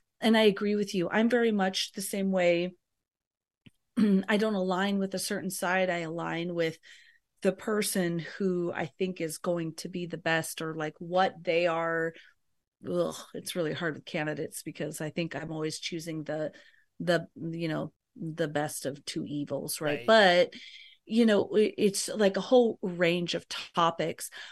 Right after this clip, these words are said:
Speaker 1: But it, you know, it doesn't bother me. I'm not gonna unfollow him. I'm not gonna not read his books 'cause he's fucking brilliant and I
Speaker 2: Right.
Speaker 1: love him. My first book I read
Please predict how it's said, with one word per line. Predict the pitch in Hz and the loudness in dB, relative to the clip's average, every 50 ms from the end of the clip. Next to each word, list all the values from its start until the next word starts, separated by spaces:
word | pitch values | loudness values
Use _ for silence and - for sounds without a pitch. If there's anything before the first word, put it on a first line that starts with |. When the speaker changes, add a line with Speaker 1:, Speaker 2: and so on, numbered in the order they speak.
| - _ | -2 _
Speaker 1:
But | 240 247 240 - - - | 4 4 4 4 0 -2
it, | - 262 - - | -2 -2 -2 -2
you | - - 294 277 | -4 -2 0 0
know, | 262 262 262 | 2 0 0
it | 262 | -2
doesn't | 269 254 277 262 | -2 -2 0 0
bother | 277 285 302 285 | 2 2 2 2
me. | 226 185 175 | 2 2 2
I'm | 190 | 0
not | 208 - | 0 0
gonna | - 220 196 - - _ _ _ _ _ - | 0 -2 -2 -4 -6 _ _ _ _ _ -2
unfollow | 151 160 175 196 214 208 202 - - - - 160 165 156 | 0 2 4 4 2 2 0 -2 -4 -4 -4 -4 -4 -6
him. | 160 147 160 175 | -6 -4 -4 -4
I'm | 175 180 | -2 -2
not | 185 185 185 | -2 -4 -4
gonna | - 196 180 | -4 -6 -4
not | 160 151 147 143 147 139 139 185 - - - | -4 -4 -4 -4 -2 -2 -2 -2 -2 -4 -8
read | 165 143 113 - 151 | -8 -8 -8 -8 -8
his | - - - - | -10 -12 -12 -14
books | - _ - 143 151 196 214 - - - | -10 _ -6 -4 -4 -4 -6 -8 -12 -12
'cause | - 208 202 208 | -10 -10 -10 -10
he's | 214 202 - - - - - - - - - _ - | -10 -10 -12 -14 -16 -18 -20 -20 -20 -20 -20 _ -8
fucking | 320 311 - - 311 302 294 | -8 -8 -4 -4 -2 -2 -2
brilliant | 311 339 359 339 233 156 147 147 139 202 | -2 -2 -2 0 0 0 -2 -4 -4 -4
and | 202 196 | -2 -2
I | 196 | -2
Speaker 2:
Right. | 196 190 | -2 0
Speaker 1:
love | 214 220 240 - | 0 -2 -2 -2
him. | - - 127 - - - _ _ - - - - - - - - - - - - _ _ | -2 -4 -4 -4 -6 -10 _ _ -20 -20 -20 -20 -20 -20 -20 -20 -20 -20 -20 -20 _ _
My | 233 233 | 0 0
first | 226 - 269 269 320 - - - | 2 2 2 2 2 0 4 6
book | 285 254 254 254 | 6 6 8 6
I | 240 226 | 4 2
read | 220 220 208 202 202 196 196 196 | 2 2 4 4 4 4 2 0